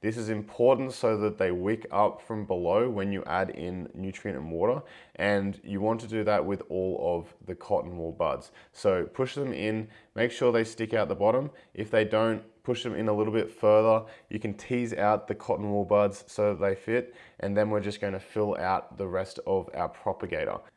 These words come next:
This method turns out to be really cost effective. I think each cotton wool bud ends up costing about two cents each. Compared to propagation methods like Jiffy Pete pellets, which can cost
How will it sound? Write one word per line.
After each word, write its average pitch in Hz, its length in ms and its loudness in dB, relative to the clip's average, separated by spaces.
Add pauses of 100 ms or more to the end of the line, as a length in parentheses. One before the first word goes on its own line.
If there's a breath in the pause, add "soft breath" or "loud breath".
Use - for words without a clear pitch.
(340 soft breath)
This 120 240 -2
method 139 580 2
turns 113 500 0
out 98 500 -4
to 104 80 -10
be 98 180 -4
really 101 680 0
cost - 500 -6
effective. - 580 -8 (320 loud breath)
I - 60 -10
think - 300 -4
each - 440 -4 (320)
cotton 120 420 2
wool 110 160 2
bud 98 420 2 (140)
ends 110 240 -2
up 110 320 0
costing 104 640 -4
about - 520 -2
two 143 360 -2
cents - 600 -4 (200)
each. - 420 -12 (240 soft breath)
Compared 135 360 8
to 143 40 2
propagation 110 760 2
methods 101 400 -4
like 92 240 -4
Jiffy 101 280 -8
Pete 98 320 -10
pellets, 120 420 2 (240 loud breath)
which 101 240 -2
can 101 160 -4
cost 101 320 -2